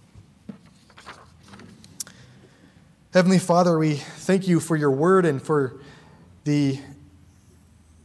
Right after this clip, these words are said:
the truths of your word that, that ring so, um, powerful. Lord, we, we're amazed that we can come into your presence, that we can enter boldly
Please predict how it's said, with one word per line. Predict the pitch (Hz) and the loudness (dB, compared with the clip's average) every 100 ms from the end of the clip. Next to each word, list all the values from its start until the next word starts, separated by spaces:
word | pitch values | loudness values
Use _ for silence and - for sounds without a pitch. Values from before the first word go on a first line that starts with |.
| _ _ | _ _
the | - | -8
truths | 151 - 185 220 190 | -4 -2 2 2 2
of | 170 | 2
your | 165 | 2
word | 139 151 151 135 | 4 4 4 0
that, | 131 - - - - _ | -4 -8 -20 -20 -20 _
that | 165 160 | 0 2
ring | 170 | 2
so, | 170 - 175 165 147 - - - | 2 2 4 4 0 -10 -18 -8
um, | 139 135 123 117 - - - _ _ _ - | -6 -6 -8 -12 -16 -20 -20 _ _ _ -4
powerful. | - 196 196 - 135 113 - - - _ _ | 4 6 6 2 -4 -4 -12 -20 -20 _ _
Lord, | 151 156 | 0 2
we, | 156 151 165 - - - - - - _ | 2 -2 -4 -12 -20 -20 -20 -20 -20 _
we're | 170 175 | 0 2
amazed | 170 180 214 175 | 4 4 4 2
that | 160 | 0
we | 170 | 0
can | 170 143 - - - | -2 -4 -8 -18 -4
come | 190 | 0
into | 208 156 | 2 2
your | 151 | -2
presence, | 143 156 147 131 123 | -2 -2 -4 -4 -8
that | 143 | -6
we | 151 | -6
can | 165 139 135 - - - | -4 -6 -10 -20 -10 -4
enter | 190 220 | 0 0
boldly | 139 147 190 160 123 110 | 4 4 4 2 0 -4